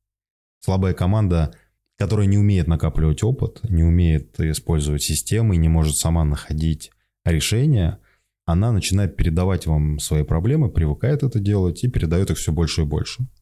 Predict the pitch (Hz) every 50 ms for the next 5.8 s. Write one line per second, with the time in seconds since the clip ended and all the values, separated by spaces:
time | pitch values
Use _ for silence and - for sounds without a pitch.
0 | _ _ _ _ _ _ _ _ _ _ _ _ - 95 98 - - 131 120 -
1 | 104 98 - - 92 - - - 143 170 160 107 87 80 80 - - 80 - 87
2 | 82 78 80 76 - - _ - 82 82 85 85 80 - - 76 76 - - _
3 | - 82 82 80 76 73 73 - - - - - - 78 80 104 117 127 117 -
4 | - - - 80 78 82 80 78 - - - - 78 73 76 78 78 76 73 71
5 | 71 71 78 80 80 78 76 82 98 107 95 78 73 73 67 -